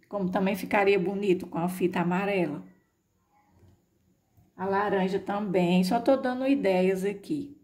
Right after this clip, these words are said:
Mas a de hoje, eu vou colocar essa flor aqui, ó. É um rosa bebê. Aqui eu vou colocar aqui nesse local, aqui onde eu contei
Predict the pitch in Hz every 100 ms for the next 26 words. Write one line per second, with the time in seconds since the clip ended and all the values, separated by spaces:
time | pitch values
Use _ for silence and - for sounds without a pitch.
0 | _ _ _ _ _ - - _ _ _
1 | _ _ _ _ _ - _ _ _ -
2 | _ _ 320 359 269 262 185 202 233 214
3 | - - - 196 202 208 196 180 180 233
4 | 240 196 - - _ _ _ _ _ _
5 | - 214 233 240 - 240 277 339 - 175
6 | 160 - _ _ _ _ _ _ _ _
7 | _ _ _ _ _ 196 208 208 220 220
8 | 196 247 254 143 - - _ _ _ _
9 | _ _ _ _ _ _ _ - 233 240
10 | 277 254 247 247 240 233 233 254 226 -
11 | - - 220 - 233 240 - 233 262 277
12 | 214 185 185 190 180 175 226 254 269 202
13 | 202 233 285 -